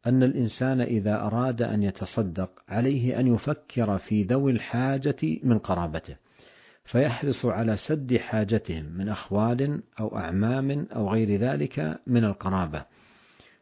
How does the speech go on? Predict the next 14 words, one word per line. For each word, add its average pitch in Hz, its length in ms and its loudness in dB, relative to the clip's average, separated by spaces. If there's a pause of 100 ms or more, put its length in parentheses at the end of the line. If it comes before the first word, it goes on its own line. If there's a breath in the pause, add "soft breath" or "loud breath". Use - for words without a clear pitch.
ممن 135 300 8
يعرف 131 600 0
أنهم 123 500 4
ذوي 120 360 2
حاجة، 85 480 0 (640 soft breath)
فيكون 123 680 2
بذلك 110 680 2
قد 104 180 -4
حصل 117 460 -2
أجرين: 95 680 -2 (220)
أجر 117 320 2
القرابة 120 800 -4 (400)
وأجر 104 600 0 (260)
الصدقة. - 640 -4